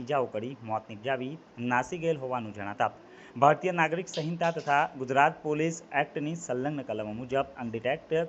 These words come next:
ખૂનનો ગુનો રજીસ્ટર કરવામાં આવેલ હતો. ઉપરોક્ત અનડિટેક્ટ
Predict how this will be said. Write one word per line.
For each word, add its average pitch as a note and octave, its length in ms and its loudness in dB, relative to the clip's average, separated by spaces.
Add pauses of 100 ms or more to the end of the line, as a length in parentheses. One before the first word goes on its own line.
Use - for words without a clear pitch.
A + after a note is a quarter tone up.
(100)
ખૂનનો D#3 340 -4
ગુનો A#2+ 300 -6
રજીસ્ટર B2+ 420 -6
કરવામાં G2 300 -4
આવેલ G2+ 180 -10
હતો. B2 160 2 (760)
ઉપરોક્ત G3 340 6 (140)
અનડિટેક્ટ E3+ 460 2